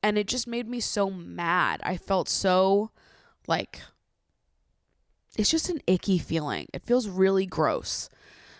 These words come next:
because it's not your fault, right? You had no way of knowing.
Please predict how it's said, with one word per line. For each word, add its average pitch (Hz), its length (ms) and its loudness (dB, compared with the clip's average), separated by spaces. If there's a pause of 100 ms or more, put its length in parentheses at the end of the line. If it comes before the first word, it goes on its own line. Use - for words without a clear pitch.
(120)
because 247 240 2
it's 240 160 -2
not 254 240 4
your 196 160 2
fault, - 680 0 (300)
right? 190 280 2
You 233 200 4
had 233 120 2
no 190 260 2
way 262 240 4
of - 100 -2
knowing. 170 480 -2